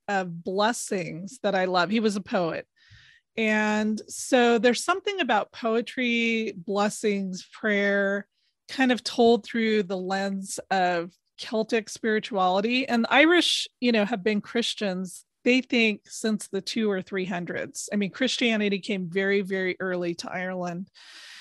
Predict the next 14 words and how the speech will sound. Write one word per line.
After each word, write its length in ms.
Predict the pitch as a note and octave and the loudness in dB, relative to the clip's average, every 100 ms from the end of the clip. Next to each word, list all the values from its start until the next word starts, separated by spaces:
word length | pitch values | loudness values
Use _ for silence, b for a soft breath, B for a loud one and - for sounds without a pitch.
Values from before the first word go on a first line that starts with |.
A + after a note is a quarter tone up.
| B B | B B
And 480 | A#3 A#3+ A#3 A3+ A3+ - | 4 6 6 4 2 -2
they 460 | G#3 F#3+ B3+ C4 - | -4 4 6 6 2
incorporated 920 | B3 A#3+ - C#4+ D4 D4 A#3+ A3+ F#3 | 0 -2 2 2 2 0 2 0 0
their 180 | G#3 G#3 | -2 -2
tradition 560 | - G3 G3 G3+ A3+ F#3+ | -4 -6 -4 -4 -4 -4
of 120 | F#3 | -4
storytelling 840 | - B3+ A#3 A3+ - G3+ F#3+ F3 - | -4 2 4 4 0 -4 -4 -6 -6
and 220 | F#3 F3+ | -4 -2
music 680 | F#3+ G#3 A3 G#3 F3+ D#3+ - | 2 2 2 0 -2 -2 -6
and 160 | F#3+ F3 F#3+ | -10 -6 -2
arts 560 | F#3+ F#3 - - - - | 0 -2 -4 -10 -10 -4
and 420 | G3+ F#3 F3 F3+ - | -4 -4 -6 -8 -4
myth 460 | G3+ G3+ B3+ - | 4 6 6 4
making 680 | G3+ F#3 F3 G3 F#3 F3+ | -6 -4 -4 -6 -4 -8